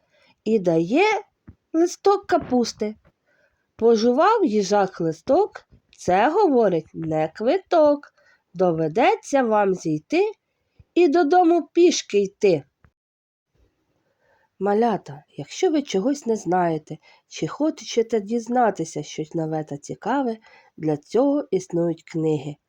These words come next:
У них зібрана мудрість і знання багатьох поколінь. Книги бувають навчальні, розважальні, пізнавальні та багато інших. Ось, наприклад,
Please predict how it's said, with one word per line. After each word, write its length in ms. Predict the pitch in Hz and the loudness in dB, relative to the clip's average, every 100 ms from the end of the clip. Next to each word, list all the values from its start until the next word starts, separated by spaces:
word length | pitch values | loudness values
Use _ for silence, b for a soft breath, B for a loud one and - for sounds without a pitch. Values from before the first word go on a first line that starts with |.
| b b b b | b b b b
У 100 | 170 | -4
них 220 | 185 254 180 | 0 0 -2
зібрана 560 | 220 277 202 190 165 | -4 -2 -2 -2 -2
мудрість 680 | 160 220 277 208 180 - - | -2 -2 -2 -2 -4 -8 -12
і 80 | 160 | -12
знання 500 | - 156 180 233 214 | -6 -4 -4 -4 -6
багатьох 600 | 160 156 151 - 170 180 | -8 -6 -8 -4 -6 -4
поколінь. 580 | - - 156 143 139 143 _ b b b b b - | -12 -8 -6 -6 -6 -12 _ b b b b b -2
Книги 280 | 330 381 262 | 0 2 0
бувають 460 | 185 175 165 156 | -2 -2 -2 -2
навчальні, 840 | 240 277 277 - 185 220 196 175 160 | -4 -6 -6 -2 0 2 0 -2 -4
розважальні, 1040 | 247 262 220 233 180 196 220 202 185 185 B B - | -4 -4 -4 -4 -2 0 2 2 -2 -6 B B -4
пізнавальні 720 | 277 233 226 233 247 233 202 | -4 0 0 2 2 2 -2
та 140 | 285 | -2
багато 460 | 254 233 220 208 196 | -4 -2 -2 -4 -6
інших. 580 | 180 165 151 - 151 _ b b b b _ | -4 -6 -6 -14 -18 _ b b b b _
Ось, 260 | 254 330 208 | -2 -2 0
наприклад, 720 | 196 - 226 254 214 202 | -2 0 0 0 -2 -4